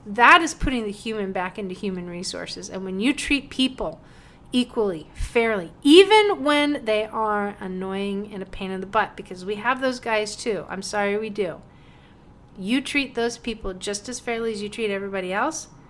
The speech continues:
you're gonna get, <coughs> excuse me, <laughs> I don't know where that sneeze came from, I apologize. You are going to get the reputation that is due to you because of how you treat everybody else. So I absolutely love that question.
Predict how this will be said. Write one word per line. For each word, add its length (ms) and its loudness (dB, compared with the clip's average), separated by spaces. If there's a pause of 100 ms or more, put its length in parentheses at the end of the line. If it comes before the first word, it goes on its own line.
(400)
you're 180 2
gonna 180 -2
get, 340 0 (880)
<coughs> 60 -14 (920)
excuse 320 12
me, 160 6
<laughs> 0 -
I 920 6
don't 260 2
know 280 6
where 240 4
that 220 4
sneeze 300 2
came 220 2
from, 200 2
I 80 6
apologize. 560 4 (580)
You 280 6
are 140 10
going 300 2
to 100 -6
get 200 -4
the 80 -6
reputation 680 -4
that 280 -4 (680)
is 200 -4
due 300 -4
to 220 -6
you 440 -2 (840)
because 240 -4
of 80 -6
how 80 -6
you 140 -4
treat 200 -4
everybody 360 -6
else. 280 -12
So 280 -2
I 160 2
absolutely 640 -2
love 240 -2
that 160 -6
question. 440 -12